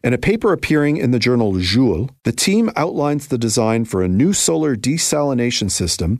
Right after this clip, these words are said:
that takes in salt water and heats it with natural sunlight. The configuration of the device allows water to circulate in swirling eddies in a manner similar to much larger thermohaline circulation of the ocean.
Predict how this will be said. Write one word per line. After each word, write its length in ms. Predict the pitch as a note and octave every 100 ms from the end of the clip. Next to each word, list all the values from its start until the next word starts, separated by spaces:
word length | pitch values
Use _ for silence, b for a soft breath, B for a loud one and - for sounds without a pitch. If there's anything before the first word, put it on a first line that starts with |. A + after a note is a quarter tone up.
| _
that 140 | - -
takes 320 | F#3 A3 -
in 100 | F#3
salt 320 | - E3+ D#3
water 400 | B2+ G#2 F#2+ A2 B -
and 120 | F2+
heats 400 | - A3+ A3+ -
it 180 | - -
with 160 | G#2
natural 400 | A2 B2+ - A#2+
sunlight. 580 | A#2 - A2+ F2+ C2+ - _ _
The 100 | A2
configuration 760 | B2+ A#2+ A#3+ A#3+ F3+ F#3 - B2
of 100 | G#2+
the 80 |
device 460 | G#2+ F#2+ E2 E2 - -
allows 360 | A2+ C#3 D#3+
water 360 | B2 C3 C3 A2
to 80 | F#2+
circulate 580 | - F#3+ - G2 G2
in 140 | G2 F#2+
swirling 600 | - - C3+ D3+ D3 -
eddies 480 | G#2+ G2 D#2 - - _
in 120 | A2+ B2
a 40 |
manner 360 | C3 C#3 D3+ C#3
similar 560 | - G3+ G#3 A2+ G#2+
to 160 | A#2+ G2+
much 340 | F#2+ E3 -
larger 520 | C#3 B2+ B2 B2+ B2+ - -
thermohaline 840 | F3+ F3+ E3 - C#3+ C#3+ C3+ C3+
circulation 720 | - C3 B2+ A#2+ G#2 F#2+ G2+
of 140 | F#2 F2+
the 200 | G2+ - D3
ocean. 440 | - - B1+